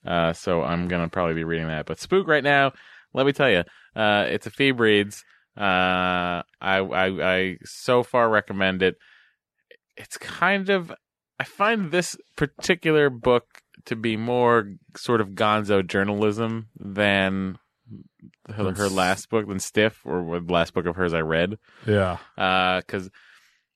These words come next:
Speaker 1: the first couple chapters are about her going to India to talk to people about the science of sort of reincarnation.
Speaker 2: Uh-huh.
Speaker 1: And a lot of it just becomes sort of,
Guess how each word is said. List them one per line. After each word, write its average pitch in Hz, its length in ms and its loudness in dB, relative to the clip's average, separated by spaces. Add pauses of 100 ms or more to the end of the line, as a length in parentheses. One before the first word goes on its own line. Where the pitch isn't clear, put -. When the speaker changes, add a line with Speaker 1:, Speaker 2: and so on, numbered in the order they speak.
(480)
Speaker 1:
the 113 300 -4
first 156 300 -4
couple 123 220 -2
chapters 104 420 -2
are 95 60 0
about 90 300 0
her 95 160 -2
going 87 260 -2
to 73 100 -2
India 87 560 0
to 85 400 -6
talk 85 300 -4
to 85 260 -6
people 85 280 -8
about 78 200 -4
the 80 80 -10
science 80 320 -6
of - 60 -16
sort 85 160 -4
of 76 100 -6
reincarnation. 80 800 -2 (240)
Speaker 2:
Uh-huh. 98 360 2 (180)
Speaker 1:
And 92 140 -4
a 85 40 -4
lot 87 300 2
of 80 100 -4
it 80 100 -6
just - 180 -10
becomes 82 360 -4
sort 82 180 0
of, 76 300 -6